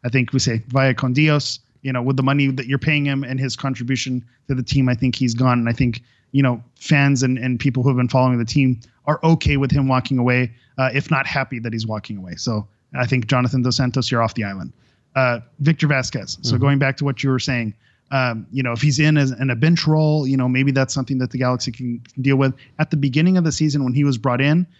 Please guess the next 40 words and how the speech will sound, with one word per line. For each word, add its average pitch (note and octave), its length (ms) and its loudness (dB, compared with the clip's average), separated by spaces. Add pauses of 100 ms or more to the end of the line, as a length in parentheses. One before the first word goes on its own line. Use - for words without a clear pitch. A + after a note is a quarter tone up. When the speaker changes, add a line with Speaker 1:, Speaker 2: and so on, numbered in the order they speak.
(160)
Speaker 1:
that's D3 180 -2
what E3+ 120 2
a D#3+ 40 2
lot C3+ 160 0
of C3 60 -2
people C3+ 180 -4
were C3 120 -2
saying. B2+ 240 -2
"Well, F#3+ 280 2
you E3 120 2
know, E3+ 200 2
if C3+ 160 -4
it, D3+ 120 -2
he's C#3+ 180 2
not E3 160 4
a E3+ 60 2
D D3+ 180 -2
P, F3 340 0 (240)
if - 60 -20
he's D#3+ 180 2
coming D#3 280 2
off D#3 180 2
the C#3+ 80 -2
bench, D#3+ 420 0 (300)
then D3 160 0
maybe D#3+ 240 4
this D3+ 200 -2
is C#3+ 100 -2
a C#3+ 80 -2
good C#3+ 160 0
addition C3+ 340 -2
for C3+ 140 -4
the C3 80 -2
Galaxy." D3+ 440 0 (240)
But D3 120 -2
you C#3 100 -4
look D3 140 2
at D#3+ 60 4
his E3 100 2
salary, F3+ 400 0